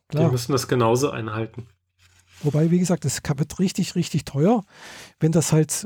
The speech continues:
Speaker 1: äh, auffliegt, dass das, äh, gut, bei kleineren Firmen, die haben meistens auch noch keine Zeiterfassung, dann lässt sich's auch <laughs> wenig ver-, kontrollieren.
Speaker 2: Ja.
Speaker 1: Äh,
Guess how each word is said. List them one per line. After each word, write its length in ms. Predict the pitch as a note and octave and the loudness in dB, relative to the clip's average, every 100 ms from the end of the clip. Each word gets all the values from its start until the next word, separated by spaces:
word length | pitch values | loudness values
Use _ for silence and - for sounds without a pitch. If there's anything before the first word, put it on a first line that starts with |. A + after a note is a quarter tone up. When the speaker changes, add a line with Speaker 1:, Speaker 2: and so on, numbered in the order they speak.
| G3 | -4
Speaker 1:
äh, 100 | D#3 | -2
auffliegt, 720 | - G#3 - - F3+ - - | 0 0 -2 -2 -2 -2 -6
dass 120 | D3+ - | -4 0
das, 280 | D#3+ C#3+ F#3 | -2 -2 -2
äh, 200 | C#3+ C3+ - - - _ | -2 -2 -8 -20 -20 _
gut, 160 | - E3 | -2 2
bei 120 | D#3 | 2
kleineren 380 | D3+ D3 E3 D3 | 2 2 2 0
Firmen, 420 | - E3+ E3+ D#3+ | 0 0 0 -2
die 100 | C#3+ | 0
haben 80 | D3 | 2
meistens 300 | D3+ D3+ D#3+ | 2 2 0
auch 80 | D3 | 0
noch 120 | C#3 | -2
keine 220 | - C3 | 0 0
Zeiterfassung, 680 | - D3+ F3 - C#3 - C3+ | 2 0 0 -2 -2 -2 -4
dann 200 | B2+ B2+ | -4 0
lässt 180 | C#3 | 0
sich's 160 | - E3 | 2 0
auch 100 | C3 | 2
<laughs> 160 | E3 C3+ | 2 2
wenig 220 | F3+ - | 2 0
ver-, 220 | - F3+ - | -4 -4 -2
kontrollieren. 600 | E3+ E3+ E3 D3 F3 F#3+ - - C#3 | -2 0 0 2 2 0 -6 -14 -6
Speaker 2:
Ja. 180 | C3 C3 - - _ _ _ - | -2 -2 -2 -16 _ _ _ 0
Speaker 1:
Äh, 300 | D#3+ D#3+ | 4 4